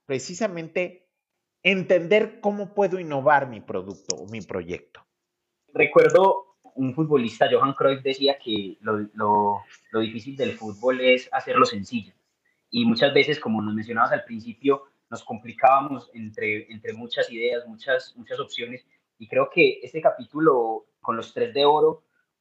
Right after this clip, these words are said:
Speaker 2: pues yo sin duda me quedo con el primero, leer. Hay que leer más, hay que, hay que informarnos,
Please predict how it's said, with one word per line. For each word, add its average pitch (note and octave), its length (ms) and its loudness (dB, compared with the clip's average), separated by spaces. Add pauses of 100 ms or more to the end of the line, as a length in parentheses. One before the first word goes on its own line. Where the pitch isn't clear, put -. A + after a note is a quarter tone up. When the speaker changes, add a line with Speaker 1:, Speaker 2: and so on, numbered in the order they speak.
(360)
Speaker 2:
pues - 340 -16
yo A#2 300 -6
sin D#3 380 -2
duda D#3 200 6
me C#3+ 140 -4
quedo A#2 200 0
con C3+ 120 -4
el G#2+ 100 -8
primero, - 380 2
leer. G2+ 300 -8 (300)
Hay G#2+ 220 2
que A#2 80 -6
leer A2+ 200 0
más, A2+ 260 -4
hay G2+ 100 -8
que, - 100 -20 (220)
hay - 140 -8
que G#2+ 80 -10
informarnos, G#2+ 560 0